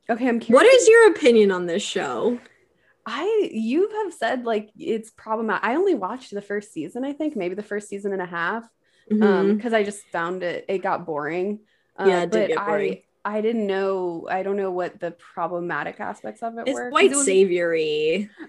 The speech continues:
Speaker 1: Oh, yeah,
Speaker 2: Like,
Speaker 1: I
Speaker 2: she,
Speaker 1: mean,
Speaker 2: like,
Speaker 1: yeah.
Speaker 2: joins, like, a Nazi gang, and then they're like, "It's fine, you didn't mean it." <laughs>
Speaker 1: Oh,
Speaker 2: Like, it, I don't
Speaker 1: <laughs> what
Speaker 2: know.
Speaker 1: the
Speaker 2: It just,
Speaker 1: fuck?
Speaker 2: yeah,
Speaker 1: Well, it was
Speaker 2: it's like
Speaker 1: written by a white woman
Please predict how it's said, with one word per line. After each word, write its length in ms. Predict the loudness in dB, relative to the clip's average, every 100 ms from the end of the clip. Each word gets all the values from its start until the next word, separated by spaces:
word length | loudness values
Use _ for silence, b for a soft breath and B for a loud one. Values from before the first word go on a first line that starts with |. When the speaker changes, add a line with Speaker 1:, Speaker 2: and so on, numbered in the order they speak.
| -4
Speaker 1:
Oh, 140 | -2
yeah, 160 | 2 4
Speaker 2:
Like, 100 | 6
Speaker 1:
I 20 |
Speaker 2:
she, 160 | 8 8
Speaker 1:
mean, 80 |
Speaker 2:
like, 140 | 8 6
Speaker 1:
yeah. 80 | 4
Speaker 2:
joins, 400 | 4 6 4 4
like, 140 | 4
a 40 |
Nazi 400 | 2 2 -4 -2
gang, 300 | 0 0 -2
and 100 | -4
then 80 | -6
they're 100 | -6
like, 180 | -6 -4
"It's 160 | -4 -4
fine, 300 | -8 -4 -2
you 120 | -2
didn't 240 | -2 -6
mean 200 | -6 -4
it." 260 | 0 0 0
<laughs> 200 | -2 -4
Speaker 1:
Oh, 60 | 0
Speaker 2:
Like, 200 | 4 6
it, 200 | 4 6
I 120 | 6
don't 140 | 8 8
Speaker 1:
<laughs> 60 |
what 20 | 6
Speaker 2:
know. 40 | 6
Speaker 1:
the 80 | 2
Speaker 2:
It 100 | 4
just, 120 | 4
Speaker 1:
fuck? 220 | 4 2 -2 B B B
Speaker 2:
yeah, 460 | 0 2 4 4 4
Speaker 1:
Well, 140 | 6
it 20 |
was 100 | 6
Speaker 2:
it's 60 | 4
like 180 | 4 6
Speaker 1:
written 180 | 6 6
by 240 | 4 4
a 140 | 4
white 340 | 4 2 0 -2
woman 600 | -4 -4 -4 -4 -4